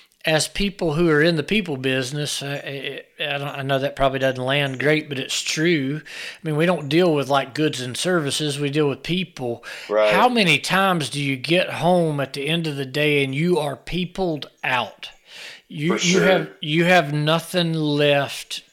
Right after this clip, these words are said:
Speaker 1: to give. And
Speaker 2: Yeah.
Speaker 1: so, and so it's not even making decisions that doesn't involve or, or consider another.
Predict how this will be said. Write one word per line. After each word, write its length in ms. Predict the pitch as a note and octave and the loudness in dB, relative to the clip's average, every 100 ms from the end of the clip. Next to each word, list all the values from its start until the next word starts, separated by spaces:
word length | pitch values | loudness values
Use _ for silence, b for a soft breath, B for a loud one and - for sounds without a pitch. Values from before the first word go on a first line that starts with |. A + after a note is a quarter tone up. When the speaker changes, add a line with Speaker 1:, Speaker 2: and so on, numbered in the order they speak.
| - | -6
Speaker 1:
to 80 | B2+ | -6
give. 640 | G#2+ A#2 A#2 G#2+ G2+ - - B B B B B - | -6 -4 -2 -2 -6 -14 -18 B B B B B -2
And 140 | E3 | 0
Speaker 2:
Yeah. 40 | D3+ | 2
Speaker 1:
so, 720 | - E3 D#3+ D3+ C#3+ C3+ C3 - | 2 2 2 2 0 -4 -10 -6
and 180 | E3 D3+ | -4 0
so 460 | - E3+ E3+ D#3 D3+ | 0 4 4 4 2
it's 240 | D3 - | 0 -2
not 240 | D#3 F#3 A#3 | 0 2 2
even 280 | E3 C3 | 2 0
making 380 | B2+ D#3 E3+ D3 | 0 0 0 -4
decisions 680 | B2 - D#3+ E3 D#3 D3 - | -2 -2 0 0 0 -4 -6
that 300 | C3 A#2+ A2+ | -8 -12 -2
doesn't 420 | C#3 E3 D#3 C#3 | 0 0 -2 -6
involve 600 | C3 A2+ B2+ D3+ E3 C#3+ | -8 -6 0 2 2 0
or, 240 | C3+ B2+ B2+ | -2 -2 -4
or 240 | D#3+ C3+ A#2+ | -2 -2 -2
consider 640 | C#3 A#2+ - E3 F3+ D3+ | -8 -6 -4 -2 0 0
another. 480 | B2+ D3 E3 C3 | 0 0 2 0